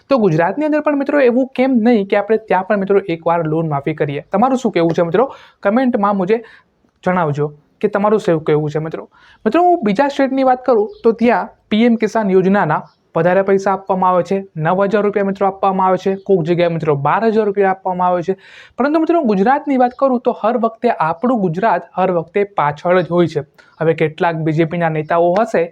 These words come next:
એ કમેન્ટમાં થોડુંક લખશે, પણ મિત્રો ખોટું લાગે તો લાગે મિત્રો, આપણું કહેવાનું કામ છે. કેમ કે એક સ્ટેટ છે આપણી પાસે, આ સ્ટેટમાં જો પી એમ કિસાન યોજનાના વધારે પૈસા હોય, લોન માફી થતી હોય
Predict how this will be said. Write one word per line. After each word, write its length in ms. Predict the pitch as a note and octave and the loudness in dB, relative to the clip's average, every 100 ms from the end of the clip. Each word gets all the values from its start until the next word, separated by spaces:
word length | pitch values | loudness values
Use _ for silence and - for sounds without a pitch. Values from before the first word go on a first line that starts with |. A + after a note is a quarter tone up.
| - | 0
એ 160 | F#3 | 0
કમેન્ટમાં 540 | D#3+ F3 F3+ E3+ E3 D#3 | 0 -2 -2 -2 -4 -2
થોડુંક 340 | E3 D#3+ D#3 _ _ - | 0 -2 -4 _ _ -2
લખશે, 300 | A3+ - C#4 | -2 0 -2
પણ 180 | C4 F#3+ | 0 0
મિત્રો 260 | F#3 F#3 G3 - _ | 0 0 -2 -8 _
ખોટું 260 | B3+ C4 B3 | -2 0 0
લાગે 240 | A#3+ A3+ | 2 0
તો 120 | A3+ | 0
લાગે 300 | E3+ D#3+ E3 | 0 0 -2
મિત્રો, 280 | C#3+ C#3+ D#3+ E3 _ - | -4 -4 -6 -6 _ -4
આપણું 340 | F#3+ G#3 G#3+ | -2 0 -2
કહેવાનું 360 | E3+ E3+ E3+ D3 | 0 0 0 -2
કામ 280 | D#3+ D3+ D3 | -2 -2 -2
છે. 180 | F3 D3 - _ | -2 -4 -10 _
કેમ 220 | A#3+ B3+ A#3+ | 0 0 0
કે 180 | F#3+ A#3 - - | 0 -2 -6 -4
એક 220 | F#3 G3+ | -2 -2
સ્ટેટ 280 | - F#3 F#3+ | -4 -2 -2
છે 120 | - | 0
આપણી 180 | F3 E3+ | 0 0
પાસે, 260 | D#3+ D3+ G3 - | 0 0 -2 -2
આ 140 | G3+ C4+ | -2 -2
સ્ટેટમાં 480 | - G#3 A3+ F#3 F3 | -2 -2 0 -2 0
જો 140 | A3 | 0
પી 220 | A3 F3+ | 0 0
એમ 120 | G#3 | 0
કિસાન 300 | G3 G3 G3+ | 0 -2 0
યોજનાના 380 | F3+ E3 F3+ F3+ | 2 0 0 0
વધારે 300 | D#3 C#3+ C#3+ | 0 0 0
પૈસા 300 | D#3+ E3 F3 | 0 0 -2
હોય, 240 | D#3 E3 E3 E3 _ _ _ _ _ _ - | 0 0 0 -6 _ _ _ _ _ _ -2
લોન 220 | E3 F#3+ | 2 2
માફી 240 | F#3+ F#3 F#3 | 0 0 -2
થતી 340 | F#3 F3 F3 | -2 -2 0
હોય 200 | E3 E3 | 2 0